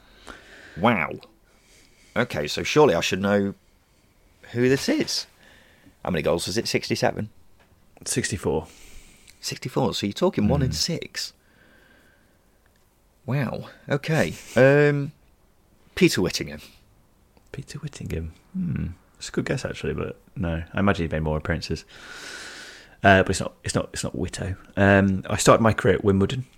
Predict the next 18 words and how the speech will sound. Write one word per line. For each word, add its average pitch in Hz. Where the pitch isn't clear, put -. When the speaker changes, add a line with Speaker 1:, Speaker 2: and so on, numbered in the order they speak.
Speaker 2:
where 87
I 85
made 85
a 82
name 90
for -
myself 87
as 85
a 82
young 90
player. 90
Speaker 1:
Okay. -
Um, 151
hmm. 82
Speaker 2:
This -
is 80
the 82
Wimbledon 76